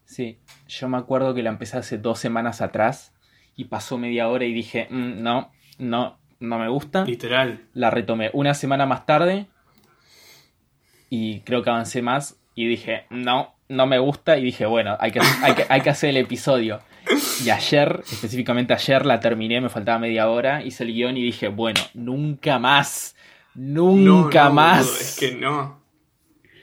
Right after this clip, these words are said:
Speaker 2: Creo que largos años.
Speaker 1: No, sí.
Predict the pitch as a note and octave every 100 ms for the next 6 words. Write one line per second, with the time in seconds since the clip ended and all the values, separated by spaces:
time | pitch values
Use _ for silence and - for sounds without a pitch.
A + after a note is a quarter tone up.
0 | _ - - - _ _ - E3+ E3+ B2
1 | - _ _ _ _ _ _ _ A#2+ C#3
2 | D#3+ C#3+ - C3 B2 A#2 B2+ - - A#2+
3 | A#2+ A#2+ G#2+ B2+